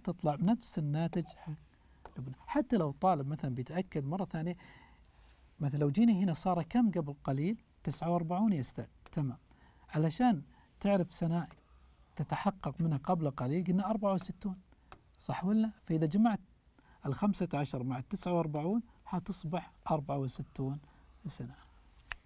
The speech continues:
طيب. الآن هذا سؤال جميل جدًا ورائع، يقول: يتقاضى عامل خمس ريالات عن كل ساعة عمل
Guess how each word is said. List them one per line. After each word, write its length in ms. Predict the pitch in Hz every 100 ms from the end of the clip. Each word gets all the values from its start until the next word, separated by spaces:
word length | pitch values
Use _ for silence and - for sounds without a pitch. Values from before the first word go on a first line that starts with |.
| _ _ - - _ _ _ - - _ _ _
طيب. 200 | - - - - - - - _ _ _ _ - - - - - - _ _
الآن 320 | 180 165 190 170
هذا 220 | 170 147
سؤال 380 | - 139 147 135
جميل 420 | 147 156 202 165
جدًا 440 | 151 135 160 202 - - - _ - _ _ -
ورائع، 440 | 135 135 147 175 165
يقول: 220 | 143 139
يتقاضى 560 | 135 151 143 156 143
عامل 480 | 120 143 170 180 208 208 _ - _ _
خمس 380 | - 170 - 160
ريالات 420 | 139 139 160 151
عن 100 | 143
كل 380 | - 226 233 220
ساعة 380 | - 170 147 143
عمل 360 | 139 165 170